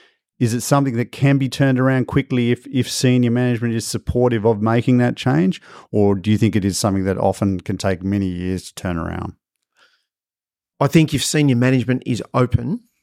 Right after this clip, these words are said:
Speaker 2: and willing to address it and are absolutely on board in understanding the importance that culture plays in performance, it can be turned around quite quickly.
Speaker 1: Yeah. I'd
Speaker 2: Partic-
Speaker 1: agree, I'd agree with that. I think, I think someone like, i-,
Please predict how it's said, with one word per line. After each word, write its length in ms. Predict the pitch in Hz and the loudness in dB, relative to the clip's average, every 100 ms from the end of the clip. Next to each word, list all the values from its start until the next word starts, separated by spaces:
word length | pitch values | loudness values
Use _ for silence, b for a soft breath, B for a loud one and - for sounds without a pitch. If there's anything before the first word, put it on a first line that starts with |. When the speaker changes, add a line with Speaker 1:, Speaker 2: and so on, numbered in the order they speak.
| _ _ | _ _
Speaker 2:
and 340 | 135 123 117 107 | -4 -2 -2 0
willing 340 | 131 131 120 | 2 2 2
to 140 | - 120 | 0 -4
address 400 | - 127 113 - | -2 -2 -2 -4
it 120 | 120 | -6
and 160 | - 127 | -6 -8
are 80 | - | -6
absolutely 640 | 139 117 - 135 127 127 - | -8 -6 -4 -4 -2 -4 -2
on 180 | 131 113 | 0 0
board 500 | - 131 127 120 120 | 0 2 4 2 2
in 140 | 127 123 | 0 0
understanding 480 | 131 117 - 123 | 0 0 2 2
the 80 | 117 | 2
importance 500 | 110 - 135 127 113 | 0 0 -2 -2 -6
that 140 | - - | -8 -4
culture 300 | 131 123 123 | -2 -2 -4
plays 320 | - 127 117 | -2 0 0
in 80 | 123 | 0
performance, 560 | 117 131 165 294 - - B B - | 0 2 2 0 -6 -14 B B -4
it 80 | |
can 120 | - 123 | -2 -2
be 80 | |
turned 260 | - 123 113 | 0 -2 -2
around 200 | 113 110 | -2 -6
quite 220 | - 104 | -8 -12
quickly. 340 | - 113 113 110 | -12 -10 -10 -6
Speaker 1:
Yeah. 280 | 95 90 87 B B B _ _ - | -4 -4 -6 B B B _ _ -2
I'd 160 | 131 | 0
Speaker 2:
Partic- 80 | 127 | 2
Speaker 1:
agree, 140 | 107 120 | 2 2
I'd 200 | 123 120 | 2 0
agree 280 | 98 98 | 0 -2
with 140 | 90 90 | -2 -2
that. 100 | 92 | -2
I 40 | |
think, 160 | 107 135 | 2 2
I 60 | 113 | 2
think 180 | 135 | 0
someone 340 | - 143 123 110 | 2 2 2 2
like, 260 | 107 101 - B B B - | 0 -2 -8 B B B -14
i-, 140 | - | -10